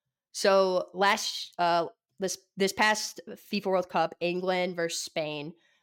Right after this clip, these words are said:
B B C records an average of twelve million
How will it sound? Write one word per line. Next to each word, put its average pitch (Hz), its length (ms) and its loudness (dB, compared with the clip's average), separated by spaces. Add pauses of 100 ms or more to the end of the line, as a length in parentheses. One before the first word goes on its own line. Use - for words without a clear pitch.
(140)
B 208 160 -2
B 233 100 -2
C 185 720 -4
records 175 480 0
an 175 60 -4
average 170 340 0
of 160 120 -14
twelve 190 520 2
million 180 540 0